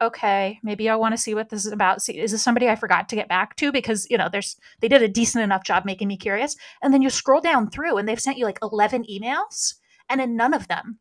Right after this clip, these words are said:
do you have any content that helps you know what it's about. It's all just chasing.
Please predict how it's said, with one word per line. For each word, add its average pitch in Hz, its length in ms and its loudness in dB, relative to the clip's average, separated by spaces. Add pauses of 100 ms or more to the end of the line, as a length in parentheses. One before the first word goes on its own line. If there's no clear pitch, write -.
(120)
do 220 80 -6
you 226 40 0
have 214 160 0
any 202 160 -4
content 190 460 -4
that 202 100 -4
helps - 260 -4
you 196 220 -8
know 214 160 0
what 190 120 -4
it's 185 120 -10
about. 190 200 -4
It's 202 100 -6
all 220 100 2
just 202 240 -2
chasing. 214 360 -6